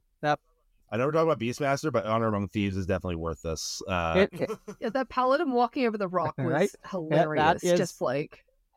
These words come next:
Speaker 3: that's an
Speaker 1: as,
Speaker 3: N P C.
Speaker 1: as a player, as a player, and even as an, as a D M, it's just like they,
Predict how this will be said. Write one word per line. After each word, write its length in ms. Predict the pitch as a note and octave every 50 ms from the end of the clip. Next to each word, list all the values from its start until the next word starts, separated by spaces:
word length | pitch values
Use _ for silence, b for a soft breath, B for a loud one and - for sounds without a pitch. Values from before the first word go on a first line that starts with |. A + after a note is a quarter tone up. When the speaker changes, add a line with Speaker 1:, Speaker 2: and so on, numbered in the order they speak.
| b b b b b b b b b b _ _ _ -
Speaker 3:
that's 140 | G#3 F#3+ -
an 60 | E3
Speaker 1:
as, 80 | G#3+
Speaker 3:
N 100 | A3 B3
P 100 | C#4+ D4
C. 40 | C#4+
Speaker 1:
as 160 | D#4+ F4+ C#4
a 80 | G3+ F#3+
player, 500 | - - F#3 F3 F3 G#3 A3 A3+ A3+ G#3+ _ _ _ _ _ _ _ _ _ _ _ _ _ _ _ _ _ -
as 180 | - C#3+ D#3+ C#3+
a 60 | C#3+
player, 400 | - - E3+ E3+ F3 G3+ G#3+ F#3+
and 180 | - D3+ D3+ E3+
even 320 | G3 F#3+ D3+ D#3 D3 D#3
as 180 | D#3 D#3 D#3 C#3+
an, 220 | D3 D3 C#3+ C#3+ -
as 160 | C#3 D3+ D3+ C#3+
a 60 | C#3+
D 220 | B2 C3 C3 C3
M, 220 | C3+ D3 E3 E3 D#3
it's 220 | C#3+ C3+ - -
just 240 | - D#3 C3+ - D3
like 200 | C#3 C3+ B2 - _ _ _ _ _ _ -
they, 540 | - A#2+ B2 D3 C#3+ D3 D3+ D3+ D3 D3 -